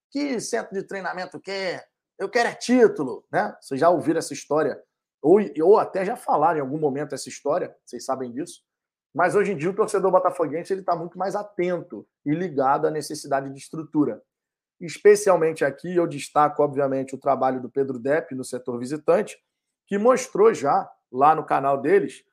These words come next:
uma série de centros de treinamentos aí, inclusive de times da Série B, né? Mostrando qual era a estrutura, como é que era, como é que funcionava.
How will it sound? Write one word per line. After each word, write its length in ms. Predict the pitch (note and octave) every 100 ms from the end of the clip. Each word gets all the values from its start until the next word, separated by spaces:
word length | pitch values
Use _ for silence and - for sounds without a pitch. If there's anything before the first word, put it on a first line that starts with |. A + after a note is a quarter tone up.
| _ _ _ _
uma 180 | C#3+ E3+
série 680 | D3+ - - F#3 G#3+ A3 F#3+
de 140 | F3 D3+
centros 360 | E3 D#3+ D3+
de 60 | D3
treinamentos 560 | D#3+ D3+ C#3 C#3 C#3
aí, 100 | C3+
inclusive 400 | C#3 D3+ C3+ D#3
de 120 | E3 E3+
times 240 | E3 E3+
da 100 | E3+
Série 300 | - F3+ G3
B, 280 | C#3+ B2+ - _ _ _ _ _ -
né? 180 | A#2+
Mostrando 640 | D3 F3+ - D#3 D#3 F3+ F#3
qual 180 | D#3 D3+
era 160 | D3+
a 40 | D3
estrutura, 800 | - D3 C3+ F3 A3 A3 G3+ E3
como 180 | C3+ C#3
é 60 |
que 200 | C#3 A2+
era, 360 | D#3 F#3+ F3+ -
como 120 | C#3
é 40 |
que 80 | B2
funcionava. 800 | C#3 - G#2+ B2 F3 E3+ C#3+ D3+